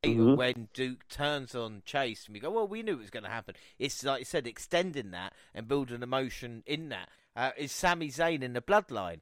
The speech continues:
Speaker 2: We all knew what was gonna happen, but we enjoyed the ride, and what a fucking ride it was, you know, and is.
Speaker 1: Right, and at first you probably thought it was weird anyway, because where Sami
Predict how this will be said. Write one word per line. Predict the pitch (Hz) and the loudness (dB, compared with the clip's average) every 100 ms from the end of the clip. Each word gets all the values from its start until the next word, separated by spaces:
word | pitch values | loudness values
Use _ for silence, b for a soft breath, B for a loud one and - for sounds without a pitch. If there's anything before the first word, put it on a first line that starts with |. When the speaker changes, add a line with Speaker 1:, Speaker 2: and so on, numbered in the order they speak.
| _ | _
Speaker 2:
We | 165 202 | 0 2
all | 240 214 | 2 0
knew | 175 196 220 151 101 | 4 6 6 2 -2
what | 135 143 | -2 -2
was | 127 | -2
gonna | 135 | -4
happen, | 113 175 - 107 | 0 0 -2 -8
but | 139 131 | -6 -4
we | 147 | -4
enjoyed | 139 190 196 180 | 0 2 4 2
the | 147 | 0
ride, | 156 147 110 | 2 2 2
and | 131 | 0
what | 208 143 | 0 0
a | |
fucking | - 165 - 135 | 0 -2 -2 -2
ride | 131 120 | 0 0
it | 120 | -2
was, | 185 151 87 | -2 -2 -2
you | 113 | -6
know, | 120 127 | -2 0
and | 131 | 0
is. | 127 180 - - - _ _ _ _ _ _ _ _ _ _ _ _ _ _ _ _ _ _ - | 0 -2 -2 -12 -20 _ _ _ _ _ _ _ _ _ _ _ _ _ _ _ _ _ _ 10
Speaker 1:
Right, | 139 208 269 151 | 12 12 12 12
and | 180 | 12
at | 190 - | 12 12
first | 220 320 214 | 8 6 2
you | 214 | 2
probably | 233 226 208 202 | 6 8 6 2
thought | 180 202 208 180 | 4 6 6 8
it | 185 190 | 8 8
was | 175 | 6
weird | 143 151 240 220 202 | 2 4 4 6 4
anyway, | 247 269 202 170 | 4 4 4 4
because | 175 190 165 | 8 8 10
where | 160 180 | 10 10
Sami | - 202 | 10 10